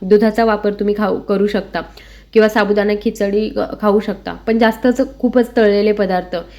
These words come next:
किंवा ज्यांनी आपल्याला त्रास होईल असे पदार्थ आपण जास्त प्रमाणामध्ये संकष्टी चतुर्थीच्या दिवशी खायचे नाही. त्याचबरोबर काही जण आहेत जे व्रत करतात,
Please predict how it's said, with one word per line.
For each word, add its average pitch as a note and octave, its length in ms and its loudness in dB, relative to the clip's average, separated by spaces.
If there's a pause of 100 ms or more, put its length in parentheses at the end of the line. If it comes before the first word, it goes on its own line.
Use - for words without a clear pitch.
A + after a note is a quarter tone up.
(200)
किंवा G3+ 220 2
ज्यांनी G3+ 300 2
आपल्याला G3 440 0
त्रास G#3 440 0
होईल G3+ 200 2
असे G3 180 -2
पदार्थ G3 320 -2
आपण G3 220 -4
जास्त F#3+ 240 -2
प्रमाणामध्ये G3 580 0 (320)
संकष्टी B3 440 2
चतुर्थीच्या G#3 540 0
दिवशी F#3+ 320 -4
खायचे F#3 340 -2
नाही. F#3 120 -6 (420)
त्याचबरोबर G#3 460 2 (380)
काही A3+ 360 0
जण A3 260 0 (180)
आहेत F3 580 -6
जे A3+ 80 6
व्रत A3 220 4 (120)
करतात, F3+ 280 -4